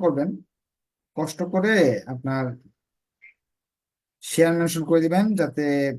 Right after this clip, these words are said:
অন্যরা এই ক্লাসটা দেখতে পারে। আর একটা প্রবলেম হয়েছে, আমার অলি স্যার পেজ থেকে লাইভে যাওয়া যাচ্ছে না, আমার আইডি থেকে লাইভে আসছি,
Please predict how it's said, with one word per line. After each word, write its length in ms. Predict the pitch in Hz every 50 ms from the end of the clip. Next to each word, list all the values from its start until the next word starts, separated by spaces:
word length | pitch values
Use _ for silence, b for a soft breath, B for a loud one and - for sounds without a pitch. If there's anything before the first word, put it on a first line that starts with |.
| - _ _ _ _ _ _ _ _ _ _ _ _ _ _ _ _ _ _ _ _ _ _ _ _ _ _ _ 147
অন্যরা 320 | 156 165 165 165 151 139 135 131
এই 60 | 131 127
ক্লাসটা 260 | 139 135 127 - - 143 160
দেখতে 160 | 156 - 160 147
পারে। 160 | 156 185 208 247 254 - - 156 156 147
আর 120 | 147 143 131 123 - _ _ _ _ _ _ _ _ _ _ _ _ _ _ _ _ _ -
একটা 180 | 131 123 156 147 -
প্রবলেম 260 | 160 156 160 170 175 170
হয়েছে, 180 | 165 160 - 180 180 - - _ _ -
আমার 160 | 151 160 160 160 156 180
অলি 160 | 190 202 190 180
স্যার 140 | 175 160 - - -
পেজ 180 | 175 175 175 175 180 - -
থেকে 200 | 196 196 277 262 196 139 104 - _ _ - 131 131 135
লাইভে 300 | 139 147 151 147 151 143 139
যাওয়া 160 | 147 147 143 143
যাচ্ছে 180 | 135 123 - 131
না, 60 | 147 170
আমার 120 | 165 156 156 156
আইডি 180 | 160 165 175 175 160
থেকে 160 | 139 131 147 151 151
লাইভে 220 | 143 143 139 143 143 139
আসছি, 220 | 127 123 - -